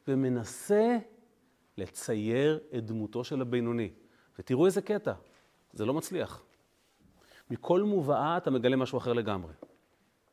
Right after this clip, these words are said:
כל ציטוט שהוא מביא, מצייר דרישה אחרת, וזה נורא מבלבל. מסתבר שאין לנו אפילו דרישה ספציפית מ-,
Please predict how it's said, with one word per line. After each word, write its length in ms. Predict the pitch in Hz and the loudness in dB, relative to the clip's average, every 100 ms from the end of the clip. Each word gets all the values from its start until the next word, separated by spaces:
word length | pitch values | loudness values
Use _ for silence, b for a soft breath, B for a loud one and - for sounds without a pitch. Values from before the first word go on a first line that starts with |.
| _ _ _ _ b b b - | _ _ _ _ b b b 6
כל 420 | 214 220 220 185 - - - - - _ - | 10 10 10 6 0 -14 -18 -18 -20 _ -14
ציטוט 320 | - 220 214 | -6 -4 2
שהוא 180 | 214 156 | 6 8
מביא, 520 | 135 131 190 262 277 - - _ _ _ _ _ - | 8 8 8 6 0 -8 -20 _ _ _ _ _ -4
מצייר 320 | 135 170 196 | 0 4 6
דרישה 340 | 165 156 196 | 6 4 4
אחרת, 500 | 185 208 175 101 - - _ 107 | 2 2 0 -2 -6 -20 _ -10
וזה 280 | 101 107 | -4 0
נורא 200 | 123 131 | 2 0
מבלבל. 460 | 151 156 151 190 95 - 131 | 2 0 2 0 -2 -6 -2
מסתבר 1040 | 131 120 - 135 107 110 202 233 208 220 214 b b b b | 0 -2 -4 2 4 8 10 10 8 4 -2 b b b b
שאין 220 | - 135 | -2 2
לנו 160 | 196 190 - | 4 2 -2
אפילו 560 | - 190 208 208 - - | -2 2 6 6 4 0
דרישה 440 | 139 139 139 165 | 2 4 4 2
ספציפית 520 | 175 - 156 170 160 156 | 0 -2 -2 0 -2 0
מ-, 240 | 156 151 | 0 0